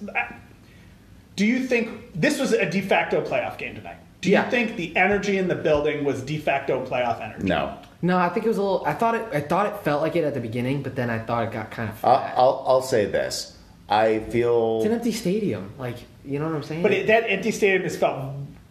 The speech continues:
Speaker 1: more vibrant almost every game.
Speaker 2: Really? I didn't.
Speaker 1: Yeah.
Speaker 3: Do you think the absence of a loudspeaker so that people could hear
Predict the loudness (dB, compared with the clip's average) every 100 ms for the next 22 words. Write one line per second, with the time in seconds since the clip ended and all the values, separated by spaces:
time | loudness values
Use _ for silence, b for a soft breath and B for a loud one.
0 | -6 -2 4 4 4 2 2 0 0 0
1 | 0 -2 -2 -6 -6 -8 -12 -16 -16 -12
2 | -4 0 0 0 -4 -4 -4 -4 -4 -8
3 | -14 -16 -14 -10 -2 2 4 6 6 6
4 | 2 2 2 2 0 -6 -10 -8 -2 2
5 | 2 2 2 0 -4 -12 -4 0 0 -2
6 | -4 -2 0 0 0 0 0 0 -4 -4
7 | -2 0 -2 -2 -2 0 0 0 -2 -2
8 | -2 -2 -4 -2 0 0